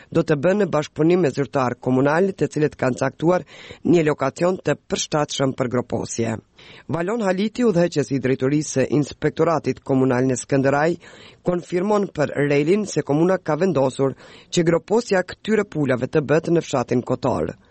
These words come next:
Kotori gjendet në magjistralen Pej Mitrovice, rreth tetë kilometra në veri perëndim të Skënderajit. Ky fshat është kodrino malor dhe nuk ka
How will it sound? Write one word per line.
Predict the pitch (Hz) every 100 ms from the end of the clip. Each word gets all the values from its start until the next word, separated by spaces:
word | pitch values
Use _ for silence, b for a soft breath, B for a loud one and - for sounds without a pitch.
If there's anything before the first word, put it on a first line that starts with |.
| B B B -
Kotori | 170 156 143 147 196
gjendet | 139 135 123 123
në | 131
magjistralen | 127 127 127 131 135 135 127
Pej | 143 127 123
Mitrovice, | 127 139 131 185 185 151
rreth | 135 - 196
tetë | 208
kilometra | - 185 160 160 - 156
në | 135 120
veri | 156 165 -
perëndim | 156 151 135 127 117
të | 123 -
Skënderajit. | 131 117 120 - 90 - - _ _ _
Ky | - 185
fshat | - 175 196 202
është | - 185
kodrino | 156 139 127 123 - 143
malor | 147 135 147 160 190
dhe | 156
nuk | 190 214
ka | 151